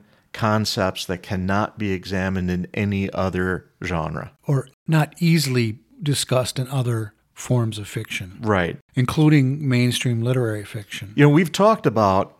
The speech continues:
Speaker 1: hiding social issues in science fiction.
Speaker 2: Mm-hmm.
Speaker 1: But I think it's not just hiding, it's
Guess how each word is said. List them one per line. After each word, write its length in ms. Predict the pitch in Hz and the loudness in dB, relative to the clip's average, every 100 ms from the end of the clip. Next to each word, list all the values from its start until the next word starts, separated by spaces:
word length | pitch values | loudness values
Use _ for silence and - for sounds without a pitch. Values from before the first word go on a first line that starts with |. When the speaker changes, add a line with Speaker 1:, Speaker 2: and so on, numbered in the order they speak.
| _ - | _ -14
Speaker 1:
hiding 720 | - 143 156 135 110 92 87 | 0 4 4 4 2 0 -4
social 580 | - 123 117 - 104 95 | -2 0 0 0 -2 0
issues 500 | 107 - 98 90 87 | -2 -2 -4 -4 -4
in 180 | 98 | -4
science 400 | 92 104 95 87 | -4 -2 -2 -4
fiction. 600 | - 110 101 - 80 - - 143 | -6 -4 -4 -6 -12 -12 -4 0
Speaker 2:
Mm-hmm. 300 | 127 131 131 131 _ | 2 2 0 -6 _
Speaker 1:
But 240 | 113 107 - | 2 2 2
I 140 | 123 | -2
think 500 | 117 143 131 117 - _ _ _ _ _ | 0 -2 -2 -4 -14 _ _ _ _ _
it's 200 | - - | -6 0
not 240 | 139 135 - | 2 2 2
just 260 | 123 - | -2 -2
hiding, 680 | - - 180 180 104 92 90 | -6 -2 2 4 4 0 -2
it's 240 | 123 - | -6 -6